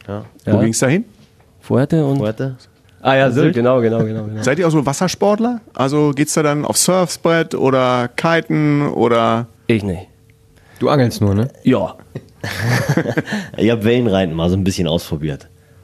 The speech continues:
Speaker 1: So, äh, eine Welle kann ich vielleicht stehen,
Speaker 3: Auf
Speaker 1: aber,
Speaker 3: Sylt?
Speaker 1: aber, aber keine großen.
Speaker 3: So.
Speaker 1: Nee, gar nicht auf Sylt. Wo hab ich das angefangen? Äh, in Florida hab ich das angefangen. In Australien bin ich auch schon mal gesurft. Also immer, wo, wo, wo so ein paar Wellen waren,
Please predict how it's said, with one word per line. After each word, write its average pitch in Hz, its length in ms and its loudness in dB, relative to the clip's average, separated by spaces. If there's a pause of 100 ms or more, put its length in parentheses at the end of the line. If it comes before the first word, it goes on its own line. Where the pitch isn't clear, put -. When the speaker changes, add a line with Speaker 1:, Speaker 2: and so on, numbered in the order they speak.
(140)
Speaker 1:
So, 82 340 0 (240)
äh, 50 140 -8
eine 82 160 -2
Welle 98 180 2
kann 104 160 0
ich 90 220 -2
vielleicht - 260 -4
stehen, 110 280 0
Speaker 3:
Auf 107 60 0
Speaker 1:
aber, 101 60 0
Speaker 3:
Sylt? 98 240 2
Speaker 1:
aber, 101 160 0
aber 117 140 0
keine 117 200 -2
großen. 90 400 -2 (440)
Speaker 3:
So. 92 240 -8
Speaker 1:
Nee, 139 580 2
gar 123 180 0
nicht 135 140 -2
auf 107 100 0
Sylt. 131 300 0
Wo 110 80 0
hab 113 40 0
ich 120 60 -4
das 110 120 -2
angefangen? 95 560 -2
Äh, 85 300 -2 (420)
in 92 120 -6
Florida 131 400 2
hab 120 60 2
ich 117 60 0
das 104 140 -2
angefangen. 127 600 0 (520)
In 98 80 -2
Australien 123 400 0
bin 117 80 2
ich 117 60 2
auch 117 100 2
schon 123 140 -4
mal 120 80 2
gesurft. 113 400 0
Also 110 100 4
immer, 135 220 2
wo, 131 240 2
wo, 131 240 2
wo 127 60 0
so 127 100 2
ein 127 60 2
paar 120 180 0
Wellen 131 240 2
waren, 123 240 0